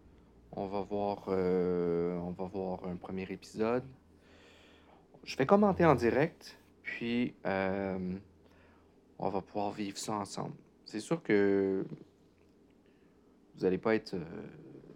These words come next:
vous allez embarquer, là, en plein dans la deuxième saison. Euh, je, je pense pas que je vais vous donner beaucoup de contexte sur où est-ce qu'on en est rendu, puis c'est correct, je pense.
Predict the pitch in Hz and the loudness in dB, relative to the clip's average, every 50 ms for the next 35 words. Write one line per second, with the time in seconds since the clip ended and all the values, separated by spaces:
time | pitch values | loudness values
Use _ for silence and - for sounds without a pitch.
0 | - - - - - - - - - - - 131 120 117 120 113 120 117 - - | -18 -18 -18 -18 -20 -20 -20 -20 -18 -10 0 4 6 6 6 6 4 2 0 0
1 | - 123 113 104 101 92 92 - - _ _ _ _ - - - - - - - | 2 2 4 4 4 2 0 -4 -10 _ _ _ _ -20 -20 -20 -20 -20 -20 -20
2 | - - - - - - 127 123 123 131 131 120 107 98 98 95 101 101 95 101 | -20 -20 -20 -20 -10 -6 -2 0 2 2 2 2 2 0 0 0 -2 -4 -4 -4
3 | 95 - - - - 87 98 104 110 117 113 110 113 113 110 110 - - - - | -6 -6 -4 -4 -4 -2 0 0 2 2 2 2 0 0 0 -2 -4 -8 -16 -20
4 | - - - - - - - - - - - - - _ _ _ _ _ - - | -20 -20 -20 -20 -20 -20 -20 -20 -20 -20 -20 -20 -20 _ _ _ _ _ -6 -4
5 | 101 82 76 73 69 64 62 58 57 53 50 - - - - - - _ _ _ | -4 -2 -2 -2 -2 -4 -4 -6 -8 -8 -10 -10 -14 -16 -20 -20 -20 _ _ _
6 | _ - - _ - - - - - _ _ _ _ _ _ _ _ _ - 120 | _ -20 -20 _ -20 -16 -16 -16 -16 _ _ _ _ _ _ _ _ _ -14 -12
7 | - - - - - - _ _ _ _ _ - 120 - - - 117 117 113 - | -10 -10 -10 -10 -14 -18 _ _ _ _ _ -16 -14 -10 -4 -2 0 0 0 -2
8 | - - 147 139 - - 117 117 104 104 - - 120 113 117 120 123 117 113 135 | -2 -2 -2 -2 -2 -2 -2 -2 -2 -2 0 2 2 4 4 4 2 0 -2 -6
9 | 131 - - - - _ - 143 135 127 120 117 - 147 151 - - - - - | -8 -8 -12 -16 -4 _ 2 2 4 4 2 4 4 2 2 2 -2 -6 -8 -8
10 | - - 117 113 - - 113 127 131 - 123 120 110 107 110 110 110 110 107 104 | -4 -2 -2 -2 -2 -2 -2 -2 -2 -2 -2 -2 0 0 0 0 0 0 0 0
11 | 104 107 - 190 - - - - - - 113 - 143 143 160 175 - - - - | -2 -4 -6 -10 -10 -10 -14 -10 -8 -6 0 2 2 2 2 0 -4 -6 -8 -8
12 | 117 120 123 - - - - | -8 -8 -8 -12 -18 -20 -20